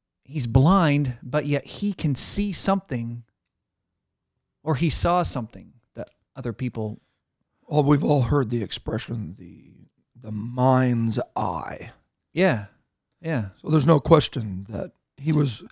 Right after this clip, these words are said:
Speaker 2: something was registering with him.
Speaker 1: It's intriguing.
Speaker 2: Um,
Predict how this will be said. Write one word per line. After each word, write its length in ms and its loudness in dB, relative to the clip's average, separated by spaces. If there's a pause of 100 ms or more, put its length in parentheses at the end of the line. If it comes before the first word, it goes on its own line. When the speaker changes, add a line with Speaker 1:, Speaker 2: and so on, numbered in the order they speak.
(140)
Speaker 2:
something 400 4
was 140 4
registering 1040 2
with 180 -10
him. 420 -10 (460)
Speaker 1:
It's 140 -8
intriguing. 560 -4 (540)
Speaker 2:
Um, 540 2